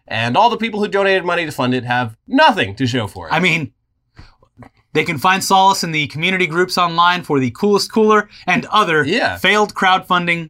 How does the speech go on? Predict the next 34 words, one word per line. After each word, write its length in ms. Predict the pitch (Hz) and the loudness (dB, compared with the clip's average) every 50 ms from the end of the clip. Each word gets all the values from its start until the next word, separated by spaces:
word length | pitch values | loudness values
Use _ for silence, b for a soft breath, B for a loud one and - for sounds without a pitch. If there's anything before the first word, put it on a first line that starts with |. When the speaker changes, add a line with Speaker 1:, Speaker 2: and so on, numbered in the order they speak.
| - _ - | -14 _ 0
Speaker 1:
Also, 260 | 180 233 285 277 277 | 2 2 2 2 2
Speaker 2:
ideas. 140 | 247 233 220 | 0 0 0
Speaker 1:
these 180 | 214 226 214 220 | 0 -2 -4 -2
people 440 | - 240 247 240 - 208 185 180 160 | -2 -2 -2 0 -2 -4 -4 -6 -6
thrive 500 | - 185 196 202 214 180 165 165 156 147 | -2 2 4 4 6 4 4 0 -2 -4
on 240 | 139 156 156 165 156 | -2 -2 -2 -2 -2
grievance, 540 | 127 185 269 330 - - - - - - - - | -2 -2 -2 -2 -4 -6 -8 -12 -14 -14 -10 -6
and 220 | 127 131 135 135 | -4 -2 0 0
now 340 | 127 135 147 180 202 196 185 | 2 2 2 4 4 2 2
they 200 | 147 156 156 156 | 0 -2 -2 0
have 420 | 143 147 147 147 147 135 131 - _ _ _ _ _ _ _ _ - | 2 4 4 4 4 0 -6 -14 _ _ _ _ _ _ _ _ -6
an 100 | 151 156 | -4 -2
amazing 400 | 151 139 175 247 285 254 185 131 | 0 0 2 2 0 0 0 -2
grievance 380 | 113 117 110 107 107 104 107 | -2 -4 -4 -4 -6 -6 -8
at 80 | 117 - | -8 -8
their 80 | 107 104 | -10 -8
fingertips. 520 | - 110 101 104 104 - 123 139 - - | -8 -6 -6 -6 -6 -6 -6 -6 -6 -6
Speaker 2:
Mm-hmm. 140 | 127 127 117 | -6 -4 -2
Speaker 1:
Like, 240 | 123 131 139 160 170 | -2 -4 -4 -4 -2
they 120 | 135 127 | -2 -2
donated 560 | 117 127 123 123 123 123 123 120 123 113 113 - _ _ _ _ _ _ _ _ | -2 -2 -2 0 0 0 0 -2 -2 -4 -6 -12 _ _ _ _ _ _ _ _
a 120 | 165 160 | -2 -2
million 360 | 147 127 117 120 123 131 131 135 | 0 0 0 0 0 0 0 2
dollars 480 | 127 139 170 190 147 110 110 110 113 - | 2 2 2 2 2 0 -4 -6 -8 -8
and 160 | - 123 123 117 | -6 -6 -4 -2
got 240 | 131 131 131 - _ _ _ _ _ _ _ _ _ _ | 0 -2 -2 -4 _ _ _ _ _ _ _ _ _ _
absolutely 460 | - 107 120 127 123 151 147 143 143 131 | -4 -4 -4 -4 -4 -4 -4 -2 0 0
nothing 320 | 135 147 180 220 165 123 | 0 0 -2 -2 -4 -4
out 140 | 113 101 95 | -4 -4 -6
of 60 | 92 | -4
it. 80 | 95 196 | 0 2
Speaker 2:
Well, 240 | 196 196 - - _ - | 2 2 2 -2 _ 0
even 340 | 220 233 247 254 214 170 | 2 2 4 2 0 0
better 520 | 120 165 196 254 247 185 170 165 175 170 | 2 2 2 4 4 4 4 2 2 0